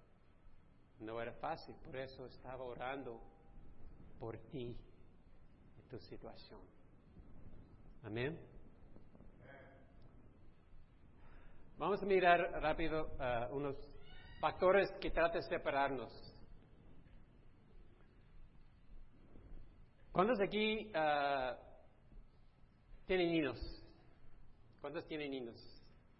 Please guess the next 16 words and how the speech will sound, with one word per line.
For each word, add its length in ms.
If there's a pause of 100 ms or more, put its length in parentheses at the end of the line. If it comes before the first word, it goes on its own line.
(920)
Ok, 240
como, 400
como 180
la 140
mitad. 320 (1120)
Ah, 340 (1700)
y 520 (1600)
dice 220
aquí, 420 (240)
está 160
hablando 380 (120)
a 80
los 160
casados, 520
y 60
si, 360